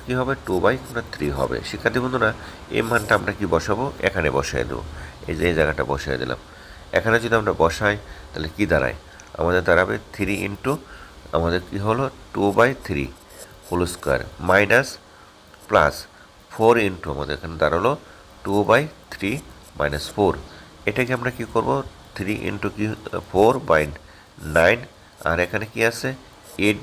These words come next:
by three, এখানে কি আছে? ফোর। শিক্ষার্থী বন্ধুরা, এটা যদি ভাঙাই তাহলে কত? উপরে টুয়েলভ, নিচে নাইন, আর উপরে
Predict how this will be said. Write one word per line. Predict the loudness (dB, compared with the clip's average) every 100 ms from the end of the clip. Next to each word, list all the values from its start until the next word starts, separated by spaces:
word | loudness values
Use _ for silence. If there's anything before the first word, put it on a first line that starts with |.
| 4
by | 4 4
three, | -4 -4 -4 -6 -18 -20 -12 -8
এখানে | -6 -6
কি |
আছে? | -6 -8 -8
ফোর। | -2 -2 -2 -12 -20 -16
শিক্ষার্থী | -6 -2 -2 -2
বন্ধুরা, | 0 0
এটা | 0 -6
যদি | -4 -2
ভাঙাই | 0 2 2
তাহলে | 2 -4 -4
কত? | -6 -6
উপরে | -4 -6 -6
টুয়েলভ, | 2 2 2 -4
নিচে | -12 -10 -6 0
নাইন, | 2 0 -4 -18 -20 -20 -6 -2
আর | -2
উপরে | -2 -6